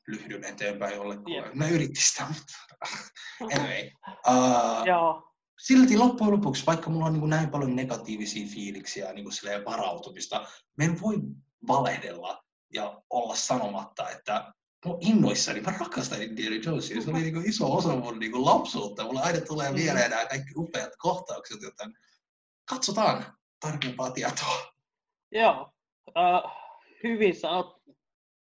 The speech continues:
Speaker 2: sanottu kaikin puolin. Mulla on kuulokkeissa joku
Speaker 1: Mm.
Speaker 2: suhahti, en tiedä mikä, mikä ongelma sillä on. Ö, tota noin, Indiana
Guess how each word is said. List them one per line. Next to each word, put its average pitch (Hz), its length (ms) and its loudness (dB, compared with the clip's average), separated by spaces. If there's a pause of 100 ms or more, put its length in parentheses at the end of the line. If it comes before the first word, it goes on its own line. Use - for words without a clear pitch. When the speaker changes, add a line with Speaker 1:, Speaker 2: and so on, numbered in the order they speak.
(420)
Speaker 2:
sanottu 185 460 -2
kaikin 156 320 -4
puolin. 151 260 -4
Mulla 170 200 2
on 151 120 -2
kuulokkeissa - 640 -2
joku - 340 -10 (640)
Speaker 1:
Mm. 113 200 -10
Speaker 2:
suhahti, 165 540 2
en 151 140 0
tiedä 143 160 -2
mikä, 147 380 -6 (120)
mikä 156 300 -8
ongelma - 320 -14
sillä - 280 -14
on. 151 240 -8 (800)
Ö, 151 640 6 (1080)
tota 165 180 2
noin, 185 220 6
Indiana 190 360 6